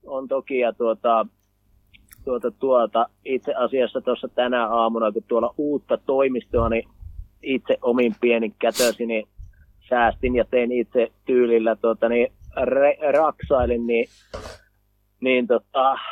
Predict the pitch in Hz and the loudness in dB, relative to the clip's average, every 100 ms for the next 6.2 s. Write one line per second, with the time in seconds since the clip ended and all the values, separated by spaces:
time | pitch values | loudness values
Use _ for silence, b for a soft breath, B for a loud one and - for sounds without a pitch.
0 | B B - 165 147 143 135 127 131 - | B B -4 -4 -2 -2 -2 -2 -2 0
1 | 127 _ - 175 160 131 _ 135 120 120 | -2 _ -4 0 0 -2 _ -2 -2 -2
2 | 110 - 120 - 131 127 123 - 143 156 | -4 -2 -4 -2 0 0 0 -4 -2 0
3 | 143 139 165 147 143 127 - 131 139 135 | -2 0 0 0 0 -2 -4 -2 2 2
4 | - - 165 151 131 - 131 120 123 - | 2 -14 -14 -4 -4 -4 -4 -4 0 -2
5 | - 208 214 190 147 117 110 113 113 110 | 2 2 4 4 2 0 -6 -4 -4 -4
6 | 117 | -4